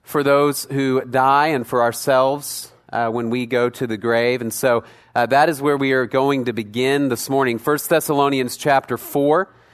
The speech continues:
Uh, I'm gonna start in verse thirteen.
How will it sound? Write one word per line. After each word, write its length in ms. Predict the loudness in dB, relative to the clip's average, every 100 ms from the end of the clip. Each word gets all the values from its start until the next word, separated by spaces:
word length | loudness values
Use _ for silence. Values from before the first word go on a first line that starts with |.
| _ _ -2
Uh, 60 |
I'm 140 | 0 0
gonna 120 | -4
start 460 | -2 2 4 4
in 180 | 0 -4
verse 420 | 0 -2 -2 -8
thirteen. 840 | -12 -6 -2 -2 -2 -4 -2 -2 -4